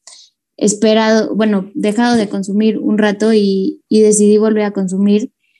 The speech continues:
El punto, para hacérselos breve y no alargarme, es, este, un viernes salí de mi casa, eh, con la firme convicción de no tomar, em, y de repente estaba enfrente de una cuba,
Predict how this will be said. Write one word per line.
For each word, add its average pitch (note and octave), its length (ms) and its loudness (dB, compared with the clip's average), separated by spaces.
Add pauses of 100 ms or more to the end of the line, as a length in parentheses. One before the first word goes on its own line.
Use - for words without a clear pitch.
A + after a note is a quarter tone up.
(260)
El A#3 160 0
punto, D4+ 320 4
para A3 240 -2
hacérselos A3 560 -4
breve A3+ 300 2
y G#3 60 0
no G#3 280 -4
alargarme, G3+ 720 0
es, G3+ 240 -2
este, F#3+ 540 -10 (180)
un A3 160 4
viernes A#3 460 4
salí G3+ 220 2
de A3 100 4
mi G3+ 120 4
casa, G#3 480 -2 (240)
eh, F#3+ 300 -2
con G3 160 2
la G3+ 140 4
firme B3+ 260 4
convicción G#3+ 640 4
de G#3+ 80 4
no G#3 180 4
tomar, A3+ 440 2 (720)
em, G3+ 640 -2 (500)
y G#3 100 0
de G#3+ 140 4
repente C4 680 2 (300)
estaba A3+ 280 -4
enfrente A3+ 340 2
de A3 100 2
una G#3 220 -2
cuba, B3+ 400 2